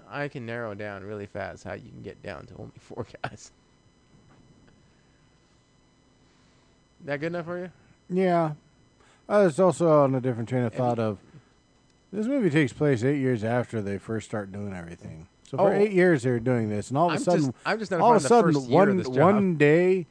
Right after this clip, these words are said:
Speaker 2: all of a sudden, one day, it all goes to shit for them. Their cover's blown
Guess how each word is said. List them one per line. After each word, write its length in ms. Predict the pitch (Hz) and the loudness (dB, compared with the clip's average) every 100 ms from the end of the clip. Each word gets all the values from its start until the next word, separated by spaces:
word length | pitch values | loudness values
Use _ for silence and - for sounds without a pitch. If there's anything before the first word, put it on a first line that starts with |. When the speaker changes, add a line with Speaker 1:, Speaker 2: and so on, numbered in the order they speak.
| _ _ _ _ _ | _ _ _ _ _
Speaker 2:
all 140 | 156 | -4
of 60 | 156 | 2
a 20 | |
sudden, 220 | 180 127 | 2 2
one 240 | 113 160 139 | 2 2 2
day, 200 | 139 151 | 2 2
it 160 | 127 | 2
all 220 | 127 139 | 2 2
goes 260 | 127 135 - | 2 -2 -2
to 160 | 117 104 | -8 -8
shit 360 | - - - | -8 -10 -10
for 140 | - 127 | -8 -4
them. 200 | 135 127 | -2 -2
Their 100 | 113 | -4
cover's 360 | 135 123 120 | -4 -4 -4
blown 580 | 98 107 117 127 151 160 | -6 -6 -4 -2 -4 -6